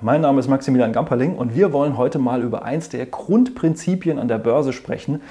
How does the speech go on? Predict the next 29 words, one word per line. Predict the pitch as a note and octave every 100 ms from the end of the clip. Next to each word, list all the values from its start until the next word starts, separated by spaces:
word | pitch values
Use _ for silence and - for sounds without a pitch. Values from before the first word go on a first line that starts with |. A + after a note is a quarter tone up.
| - -
Eines | - D3+ F#3+ F3+
der | C3+ A#2+
wichtigsten | F#3 - D#3+ - C3
Dinge, | C3+ F3
die | B2
man | A#2 A2
aus | A2 -
meiner | B2 D#3
Sicht | B2+ C3 -
beim | - A2
Börsenhandel | A#2 C#3+ C3+ A#2+ A#2 A2+
wissen | C#3+ - B2+ - - -
sollte, | G#2 A#2 F3+ G3
die | D3 A#2+
einfach | B2+ C#3
zum | - A2
Basiswissen | A#2 A#2 B2 C#3 - B2+ B2+
dazugehören | A2 - E3 B2+ G#2+ B2+ E3 - - -
und | -
die | E3
man | F#3 C3+
beachten | - E3 - C3
sollte, | A2 A#2+ C#3+ B2+
wenn | D3
man | C3
an | A#2+
der | A2
Börse | A2 A2+ A2+ A#2
agiert. | G#2+ B2 -